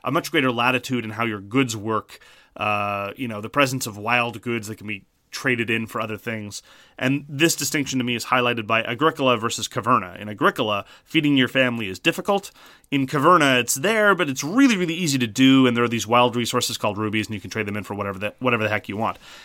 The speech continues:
A Feast for Odin is squarely in that latter category. You do have to feed your workers, and it's a thing you have to take care of, but it's not a huge pressure. You never feel like you're struggling under the gun.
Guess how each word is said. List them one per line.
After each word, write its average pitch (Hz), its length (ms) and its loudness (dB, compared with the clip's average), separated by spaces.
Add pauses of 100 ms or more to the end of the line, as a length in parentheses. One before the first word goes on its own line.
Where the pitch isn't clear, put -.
(180)
A - 60 0
Feast 202 200 0
for 170 140 4
Odin 160 260 2
is 139 140 -2
squarely 160 640 4
in 135 120 4
that 123 160 2
latter 110 280 -4
category. 98 560 -8
You 113 160 -8
do 170 180 2
have 214 100 2
to 175 80 -8
feed 185 200 -4
your 156 100 4
workers, 139 300 2
and 131 100 4
it's 131 120 -4
a 131 60 -4
thing 160 280 0
you 170 60 0
have 156 140 -2
to 147 80 -12
take 151 180 -6
care 139 220 0
of, 101 180 -2
but 113 120 -2
it's 110 180 -4
not 123 420 2
a 113 80 -4
huge 107 440 -12
pressure. - 360 -8
You 107 120 -8
never 127 200 2
feel 135 260 0
like 120 160 -2
you're 113 80 -10
struggling 113 460 -4
under 98 160 -10
the 101 60 -12
gun. 98 260 -10